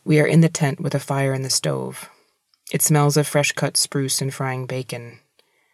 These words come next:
The tent faces upriver. With the flap open, we can drink tea and keep watch for moose. "It looks like snow tonight," Stanley says,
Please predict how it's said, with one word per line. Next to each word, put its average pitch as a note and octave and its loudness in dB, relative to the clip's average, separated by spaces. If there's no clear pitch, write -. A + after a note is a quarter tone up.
The C#3+ 0
tent D#3 2
faces C#3+ 0
upriver. C3+ -2
With C#3+ 0
the D3 4
flap E3 4
open, C3 -4
we C3+ -2
can C3+ 0
drink D3 0
tea C#3 -2
and B2+ -10
keep - -12
watch B2+ -6
for C3 -8
moose. B2+ -2
"It D#3+ 2
looks D#3+ 2
like D#3 2
snow D3 2
tonight," B2 -6
Stanley B2+ -6
says, A#2+ -6